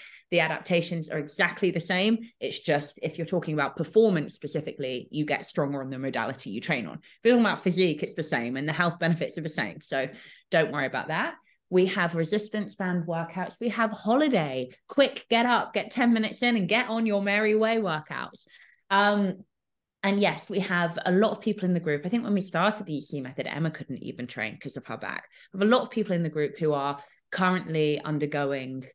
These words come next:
kind of, um, treatment for injury or awaiting treatment or are rehabbing. Um, we do a lot more than just give you a workout.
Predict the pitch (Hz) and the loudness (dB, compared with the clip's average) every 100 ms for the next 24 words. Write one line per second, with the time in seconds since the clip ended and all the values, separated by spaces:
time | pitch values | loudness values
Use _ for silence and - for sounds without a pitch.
0 | - 147 135 131 127 - - 127 117 117 | -8 -6 -4 -6 -8 -12 -12 -10 -10 -10
1 | - 214 - 196 190 - 190 185 180 175 | -2 -2 0 -4 -4 -4 -2 0 0 2
2 | 165 165 165 - 143 135 170 175 190 180 | 0 0 -4 -4 -4 0 0 0 -2 -2
3 | 180 170 156 156 - 151 147 - 139 - | -2 -6 -4 -6 -2 0 0 0 -6 -8
4 | 147 151 147 143 135 117 127 - - - | -4 -4 -2 -2 -4 -6 -8 -14 -20 -20
5 | _ 151 147 143 - 160 160 156 165 190 | _ 0 0 0 -4 2 4 4 6 4
6 | 202 202 165 147 151 151 147 147 143 - | 4 2 2 2 -2 -2 -4 -4 -6 -6
7 | - 143 147 143 127 117 120 175 214 | -4 0 2 2 0 -4 -2 -2 -2